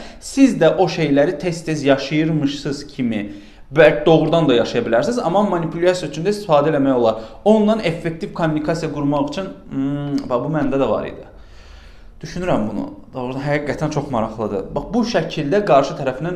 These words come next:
ünsiyyəti yarada bilərsiniz. Ə, fikir verin, dediklərim qarşı tərəflə əlaqələr,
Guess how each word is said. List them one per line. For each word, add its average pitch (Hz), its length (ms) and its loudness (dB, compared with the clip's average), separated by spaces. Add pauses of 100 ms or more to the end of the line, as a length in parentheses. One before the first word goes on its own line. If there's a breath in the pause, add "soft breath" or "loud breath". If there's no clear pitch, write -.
(100)
ünsiyyəti 139 680 -4 (300 loud breath)
yarada 117 420 0
bilərsiniz. 104 560 -4 (760 loud breath)
Ə, 117 140 -2 (240)
fikir 269 280 -2
verin, 196 320 2 (220)
dediklərim 160 580 0
qarşı 143 360 0
tərəflə 127 480 -2
əlaqələr, 113 720 0